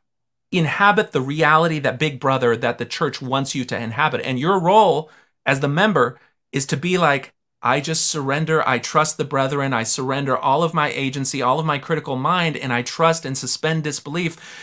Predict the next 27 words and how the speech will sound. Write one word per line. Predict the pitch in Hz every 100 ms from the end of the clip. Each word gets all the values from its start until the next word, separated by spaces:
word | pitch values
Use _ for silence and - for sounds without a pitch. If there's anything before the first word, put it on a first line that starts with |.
| 175
And | - 143
I | 147
don't | 185 208
even | 208 190
try | 165 - 160 170 180 175 165
to, | - 151 143 139 135 -
I | 147
can't | - 202 208
even | 190
have | 151 170 165
a |
handle | 151 160 147
on | 143
the |
truth | 127 165 -
because | 143 139
my, | 151 151 -
my | 160 135
capabilities | 170 160 147 143 139 127
are |
so | 120 147
knowledge." | 123 127 123 110
And | 120 120
that | 151 180 -
is | 151 131
the | 131
mode | 131 131 117 123